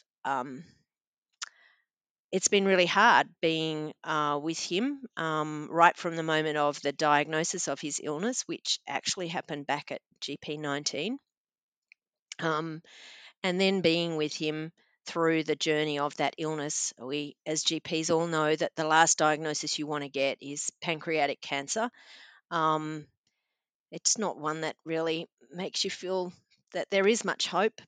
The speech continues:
but he took as much hope as he possibly could have from that diagnosis, and it never stopped him once. And, uh,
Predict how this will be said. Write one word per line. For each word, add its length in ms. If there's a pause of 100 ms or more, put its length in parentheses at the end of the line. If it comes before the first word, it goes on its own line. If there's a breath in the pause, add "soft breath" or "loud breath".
but 140
he 400
took 240
as 160
much 320
hope 300
as 120
he 140
possibly 640
could 200
have 320
from 340
that 180
diagnosis, 800 (540 loud breath)
and 420 (260)
it 200
never 380
stopped 520
him 420
once. 680 (580 loud breath)
And, 580
uh, 260